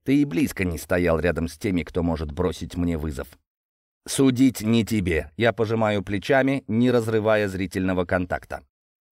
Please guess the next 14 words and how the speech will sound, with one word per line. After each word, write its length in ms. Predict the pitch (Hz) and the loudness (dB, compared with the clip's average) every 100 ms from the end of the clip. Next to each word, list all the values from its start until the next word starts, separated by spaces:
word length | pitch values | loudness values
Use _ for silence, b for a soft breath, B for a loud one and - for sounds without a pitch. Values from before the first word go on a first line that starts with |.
| _ | _
"Здесь 400 | 110 92 123 110 | -4 2 2 2
все 320 | - - 127 | -4 2 4
решают 580 | 127 120 127 117 110 101 | 4 2 2 4 4 0
только 260 | - 107 95 | -2 -2 0
усердие 640 | 104 92 113 117 107 107 104 | -4 0 2 2 2 -2 0
и 120 | 101 | -2
талант, 540 | 104 101 113 85 80 | 2 4 4 2 -2
а 140 | - 90 | 0 2
на 160 | 90 | 2
знатность 680 | 80 90 113 - 90 - - | 0 0 0 0 -6 -8 -12
твоего 420 | - 92 90 87 92 | -2 0 2 2 2
рода 300 | 110 90 80 | 2 0 -2
всем 320 | - 98 87 | -2 -4 -2
плевать. 440 | 87 80 67 - | -2 -2 -4 -8